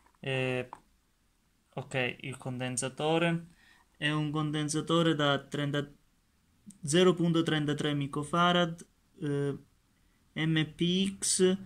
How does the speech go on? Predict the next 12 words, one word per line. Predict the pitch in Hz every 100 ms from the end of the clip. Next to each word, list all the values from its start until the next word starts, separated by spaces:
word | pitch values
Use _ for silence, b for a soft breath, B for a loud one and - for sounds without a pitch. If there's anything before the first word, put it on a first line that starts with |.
| B B _
da | - 143 147 143
duecentosettantacinque | 151 151 175 165 156 143 147 143 139 143 135
volt. | 127 123 123 117 - - - - - _ -
Anche | 135 135 131
questo | 135 131 131 - 127 120
è | 117
ottimo | 123 127 - 127 120 113
per | 113 113 110 107 110 110 110 b b b b b _
portare | 120 - - 113 110 110 -
grosse | 117 120 117 - 120
correnti. | 123 123 123 131 127 131 143 170 - - - _ _ _ b b b _ _
E | 127 123 117 113 110